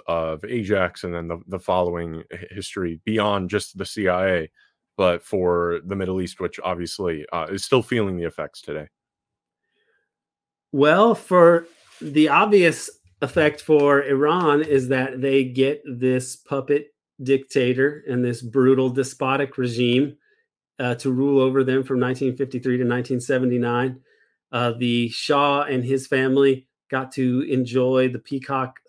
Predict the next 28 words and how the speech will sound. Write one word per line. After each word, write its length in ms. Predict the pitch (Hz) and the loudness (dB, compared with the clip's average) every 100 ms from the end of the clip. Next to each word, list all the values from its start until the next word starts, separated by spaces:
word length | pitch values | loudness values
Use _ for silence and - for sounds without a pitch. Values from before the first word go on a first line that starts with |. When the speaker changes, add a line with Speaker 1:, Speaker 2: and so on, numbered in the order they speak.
| - | -6
Speaker 2:
throne 580 | 135 123 127 127 120 127 _ 123 | -2 0 0 -2 -4 -8 _ -6
and 220 | 117 117 | -4 -4
all 300 | 131 123 127 | -2 0 0
of 140 | 127 | 0
their 400 | 123 120 120 120 _ 127 127 | 2 2 0 -4 _ -14 0
gil-, 260 | 131 139 | 2 2
golden 540 | 143 135 135 131 135 127 | 0 2 2 4 4 4
and 180 | 117 | 2
gilded 420 | 120 135 131 127 120 | 2 0 0 -4 -4
finery, 600 | - 131 131 131 127 123 123 _ - - - | -2 0 2 2 2 0 -4 _ -20 -16 -6
uh, 140 | 127 | -4
that 160 | 123 127 | -2 -2
they 100 | 135 | 0
got 200 | 127 123 | 0 0
to 80 | 135 | 0
wear 200 | 123 123 | 2 2
to 140 | 127 | 0
official 540 | 117 135 131 127 127 _ | 0 -2 0 -2 -2 _
functions. 580 | 127 123 - 135 127 - _ _ _ _ _ _ | -4 -2 0 0 0 -8 _ _ _ _ _ _
Uh, 280 | 127 127 123 - | -6 -2 -2 -4
and 260 | 135 123 123 | -4 0 0
they 80 | 123 | 2
made 120 | 131 | 2
a 100 | 135 | 2
lot 160 | 131 127 | 2 2
of 80 | |
money 200 | 123 127 | 2 2
for 460 | 127 135 127 123 139 | 0 2 4 2 0